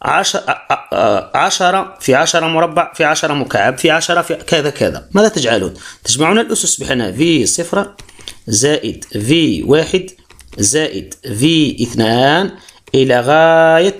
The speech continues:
جمع الأسس إلى غاية في آن. لاحظتم؟ لاحظوا وانتبهوا.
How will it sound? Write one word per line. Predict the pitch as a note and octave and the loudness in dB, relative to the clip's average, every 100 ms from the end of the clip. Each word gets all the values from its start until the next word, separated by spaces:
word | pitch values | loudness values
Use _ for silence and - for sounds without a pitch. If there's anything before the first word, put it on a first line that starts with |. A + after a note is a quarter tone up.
| - A#2 | -12 -2
جمع | C#3 A#2 | -2 -2
الأسس | G#2+ D#3 - - | -2 -4 -4 -4
إلى | A#2 G2+ | -2 0
غاية | C#3 F3+ F#3 G3+ - - | 2 0 0 -4 -4 -8
في | G#2+ F3+ - | -2 0 2
آن. | D3+ D3 - _ _ _ | 0 0 -8 _ _ _
لاحظتم؟ | F#2+ G#2 D#3 A3 A3+ - - - | -2 -2 0 0 0 -6 -20 -2
لاحظوا | B2 D3 F#3 A3 | 0 2 2 2
وانتبهوا. | A3+ G3 B2+ E2+ | 2 0 -4 -8